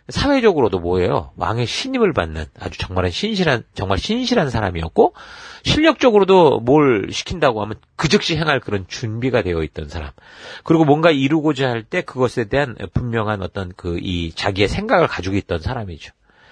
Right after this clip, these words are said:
그러니까 건강한 믿음이라는 게 그래요. 그냥 막연히 기다리는 게 아니에요. 하나님이 언제 어느 때라도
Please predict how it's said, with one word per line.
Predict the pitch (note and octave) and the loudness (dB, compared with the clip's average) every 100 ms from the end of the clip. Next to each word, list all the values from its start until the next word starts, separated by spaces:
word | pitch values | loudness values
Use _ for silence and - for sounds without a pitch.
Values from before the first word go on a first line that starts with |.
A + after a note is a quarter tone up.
| - - | -20 -2
그러니까 | G3+ - | -2 0
건강한 | - F3 A#3 C4 A#3+ | 0 2 4 4 2
믿음이라는 | C3+ D#3+ F#3 F3+ F3 F3 | -2 -2 0 0 -2 -4
게 | |
그래요. | D#3+ A#2+ A#2+ C3+ D#3+ | -8 -2 0 0 -2
그냥 | B2+ E3+ | -2 -4
막연히 | C3+ - C3 A3 B3 | -4 -4 2 2 0
기다리는 | - D3 D3+ D3+ D#3 | 2 4 4 0 -2
게 | E3+ | -2
아니에요. | G2 D#2+ F2 A2+ G2 _ - - - | -4 -8 -6 -6 -8 _ -20 -20 -20
하나님이 | - - G#2 G3 F#3 | -2 0 2 2 2
언제 | A2 C3+ C3+ | 2 0 0
어느 | C#3+ A2 D#3+ | 0 2 -2
때라도 | D#3+ E3 C3+ F#3 C4 | 2 4 6 6 4